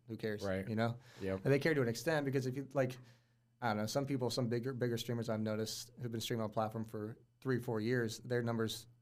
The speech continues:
Speaker 1: are still the same. Like, they still have eight hundred viewers is good, but you think over four years that eight hundred will be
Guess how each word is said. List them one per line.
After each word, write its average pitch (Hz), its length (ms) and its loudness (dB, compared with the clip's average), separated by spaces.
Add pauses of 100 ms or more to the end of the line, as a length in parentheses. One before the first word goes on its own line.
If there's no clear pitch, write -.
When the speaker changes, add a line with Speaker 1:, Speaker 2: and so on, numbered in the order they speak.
(100)
Speaker 1:
are 127 80 -8
still 127 240 0
the 104 80 -2
same. 120 260 -2 (160)
Like, 110 160 -6
they 123 120 -2
still 117 200 -2
have 110 260 0 (340)
eight 135 100 2
hundred 131 180 2
viewers 127 160 4
is 107 120 -2
good, 190 360 2 (300)
but 127 80 -4
you 127 60 2
think 135 120 0
over 123 120 2
four 123 240 0
years 120 300 2
that 107 140 -4
eight 117 120 -2
hundred 113 220 0
will 104 60 -4
be 104 280 -2